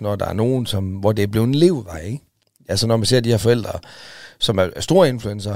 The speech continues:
og, øh, jeg er egentlig ikke så vild med det der ord, der er influencer, der, øh, men man har stor indflydelse. Øh, så det er jo selvfølgelig der, det stammer fra, ikke også? Det der med, at, at, at, øh, de har en stor indflydelse på, hvad,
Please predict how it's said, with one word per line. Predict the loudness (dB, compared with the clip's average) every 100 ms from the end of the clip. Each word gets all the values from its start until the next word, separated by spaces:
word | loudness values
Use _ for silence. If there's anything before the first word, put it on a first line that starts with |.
| -6
og, | -2 0 2 2 2 0 -2
øh, | -4 -6 -8 -8
jeg | -4 0
er |
egentlig | 2 0 -4
ikke | -6 -4
så | -2
vild | -2 -2
med | -2
det | 0
der | 2
ord, | 4 4 2
der | 2
er | 0
influencer, | -2 0 0 0 0
der, | 0 0 0 -2 -2 -4
øh, | -4
men | 0
man | 0 0
har | 0 -2
stor | -2 0 0
indflydelse. | 0 -2 -6 -4 -4 -8 -12 -20 -18 -20 -12 -2
Øh, | 0
så | 2 2
det | 0
er |
jo | -2
selvfølgelig | -4 0 0
der, | 0
det | -4
stammer | -6 -4 -4
fra, | -2
ikke | -2
også? | 0
Det | 2
der | 4
med, | 4
at, | 2 0
at, | -6 -6 _ -8
at, | -6 -6 -2
øh, | 0 2 0 -2 -6 -16 -20 -14 -4
de |
har | -4
en |
stor | -4 -4
indflydelse | -4 -4 -8 -8 -6
på, | 0 2
hvad, | 2 2